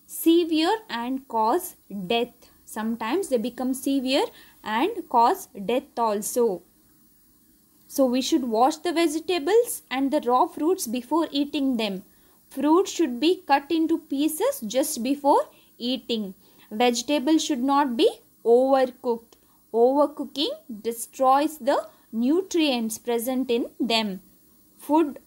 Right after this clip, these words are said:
if we boil well, will be soft and digest easily. The germs present in them will also be killed when we cook the vegetables. But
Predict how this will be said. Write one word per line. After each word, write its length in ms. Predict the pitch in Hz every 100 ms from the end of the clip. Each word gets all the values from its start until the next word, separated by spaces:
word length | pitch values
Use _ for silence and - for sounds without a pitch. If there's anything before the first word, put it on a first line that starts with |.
| _
if 240 | 247 262 -
we 80 | 269
boil 640 | 220 202 240 254 320 302
well, 300 | 214 240 359 - _ _ _ _ _ _
will 180 | 214 233
be 160 | 220 262
soft 560 | 269 - 262 302 -
and 400 | 294 415 - 277
digest 600 | 226 208 214 208 392 - -
easily. 840 | 240 226 226 220 208 220 208 185 - _
The 140 | 190 220
germs 540 | 202 233 254 370 392
present 520 | - 269 254 269 269 262
in 320 | 240 233 233
them 340 | 240 254 262
will 240 | 214 214 220
also 480 | 202 208 - 226
be 280 | 214 269 523 - _ _ _
killed 440 | 302 277 233 196
when 240 | 196 208 214
we 240 | 262 480 - _ _ _
cook 240 | 311 277 -
the 280 | 208 320 - _ _
vegetables. 920 | 214 233 233 233 220 185 202 185 - - _ _ _ -
But 360 | 208 285 587